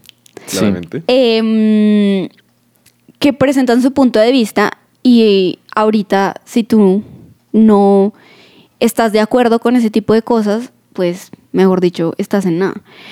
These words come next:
Speaker 3: Entonces, creo que también se puede levantar un miedo en nuestra generación por no hablar y decir, "Pero es que yo creo esto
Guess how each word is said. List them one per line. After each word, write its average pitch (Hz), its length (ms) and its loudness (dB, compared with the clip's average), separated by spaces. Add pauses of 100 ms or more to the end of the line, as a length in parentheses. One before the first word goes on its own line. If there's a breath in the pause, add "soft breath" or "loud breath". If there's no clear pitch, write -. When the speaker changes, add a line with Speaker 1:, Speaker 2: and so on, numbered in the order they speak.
(180 loud breath)
Speaker 3:
Entonces, 214 340 0
creo 233 240 0
que 247 400 -2 (200)
también 254 280 2
se 226 100 -2
puede 220 160 0
levantar 233 420 0
un 214 180 4
miedo 220 260 2
en 220 100 -2
nuestra 220 280 0
generación 226 640 0 (640 soft breath)
por 269 200 0
no 247 220 2
hablar 254 360 2
y 262 80 4
decir, 262 400 2
"Pero 240 160 2
es 226 80 -2
que 233 120 0
yo 220 140 4
creo 226 300 2
esto 247 400 0